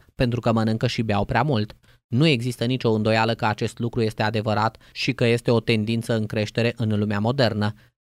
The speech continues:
Este mereu sub ochii noștri, este mereu atractivă și sunt oameni care suferă de boală și letargie prea adesea doar pentru că le lipsește înfrânarea sau autocontrolul.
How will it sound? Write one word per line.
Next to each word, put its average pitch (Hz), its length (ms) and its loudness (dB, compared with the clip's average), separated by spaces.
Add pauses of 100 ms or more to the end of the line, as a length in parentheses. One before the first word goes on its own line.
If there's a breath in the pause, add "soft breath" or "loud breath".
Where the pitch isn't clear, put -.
Este 135 240 0
mereu 135 300 6
sub 127 200 -2
ochii 123 220 2
noștri, 127 480 -2 (100)
este 117 260 -2
mereu 110 260 2
atractivă 110 640 -2
și 104 160 -4
sunt 113 260 -2
oameni 147 300 0
care 131 180 2
suferă 156 460 -2
de 139 140 0
boală 123 380 2
și - 140 -8
letargie 117 720 -2 (220)
prea 123 200 4
adesea 107 540 2 (140)
doar 135 400 4
pentru 139 300 -2
că 127 100 -4
le 120 100 2
lipsește 120 500 -2
înfrânarea 113 840 0
sau - 300 2
autocontrolul. 107 960 -2